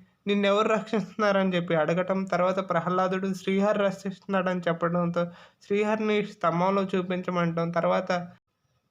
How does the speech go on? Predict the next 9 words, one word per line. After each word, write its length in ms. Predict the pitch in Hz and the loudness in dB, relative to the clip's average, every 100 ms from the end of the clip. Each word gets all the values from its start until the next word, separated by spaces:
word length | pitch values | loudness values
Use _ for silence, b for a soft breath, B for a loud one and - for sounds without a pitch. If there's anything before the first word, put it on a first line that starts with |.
| _ _ _ _ _ _ - | _ _ _ _ _ _ -16
శ్రీ 240 | - 180 | -4 0
మహావిష్ణువు 800 | 180 185 190 185 170 175 170 165 | 2 2 2 2 0 0 2 2
నృసింహావతాన్ని 800 | 165 160 180 170 175 175 175 170 | 2 0 0 0 0 2 2 2
ధరించి 520 | 151 151 156 156 151 143 | 0 0 0 -2 -4 -6
హిరణ్యకశిపుణ్ణి 1000 | 143 165 170 180 175 170 - 175 165 | -2 0 2 0 0 -2 -2 0 0
సంహరించటం, 880 | 151 165 156 156 165 160 156 151 151 B B _ | 0 -2 -2 0 0 0 -2 -4 -6 B B _
హిరణ్యకశిపుణ్ణి 840 | 170 170 185 196 202 - 220 214 | 0 2 2 0 -2 -2 -2 -2
సంహరించిన 680 | 208 190 175 190 190 190 185 | 0 0 2 0 0 -2 -2
తర్వాత 580 | 175 170 165 165 156 | 0 0 0 0 -4